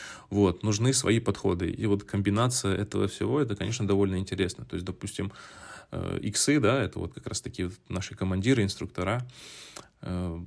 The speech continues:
они ещё с-, учились, да, в советское время. То есть для них как? Для них преподаватель — это уже авторитет. То есть неважно, там, какой-то возраст, не возраст или ещё что-то. Есть статус,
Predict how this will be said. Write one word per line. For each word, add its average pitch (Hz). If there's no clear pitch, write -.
они 95
ещё 87
с-, -
учились, 92
да, 110
в 120
советское 98
время. 113
То -
есть 87
для 87
них 104
как? -
Для 92
них 117
преподаватель — 98
это 117
уже 107
авторитет. -
То -
есть -
неважно, 95
там, -
какой-то -
возраст, 113
не 90
возраст 110
или -
ещё -
что-то. -
Есть 104
статус, -